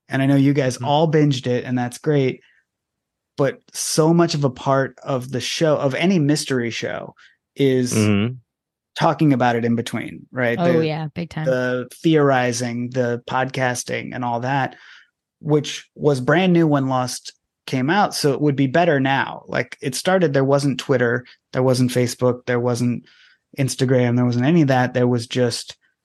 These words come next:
Speaker 1: MySpace, message boards, you know, early, early Reddit, stuff like that.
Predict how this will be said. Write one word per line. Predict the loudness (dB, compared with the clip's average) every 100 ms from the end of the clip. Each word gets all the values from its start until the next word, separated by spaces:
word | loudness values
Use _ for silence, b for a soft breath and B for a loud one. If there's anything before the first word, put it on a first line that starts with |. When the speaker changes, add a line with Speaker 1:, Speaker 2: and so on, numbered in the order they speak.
| _ -4
Speaker 1:
MySpace, | -2 0 0 0 0 -2
message | -4 -2 -6 -2
boards, | 0 2 0 -4 -8 -10 -8
you | -6
know, | -6 -8 -4
early, | 0 2 2 2
early | 2 2 2
Reddit, | 2 2 0 -2 -6 _
stuff | -6 -2 0
like | 0
that. | 2 2 2